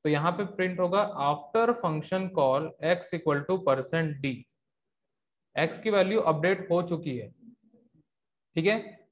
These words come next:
तो क्या print करेगा? x equal to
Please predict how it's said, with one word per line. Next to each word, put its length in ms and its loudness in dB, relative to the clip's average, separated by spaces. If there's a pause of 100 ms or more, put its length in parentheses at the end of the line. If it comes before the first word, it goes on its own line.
(100)
तो 60 0
क्या 160 6
print 280 -2
करेगा? 340 0 (1700)
x 280 -4
equal 240 0
to 120 2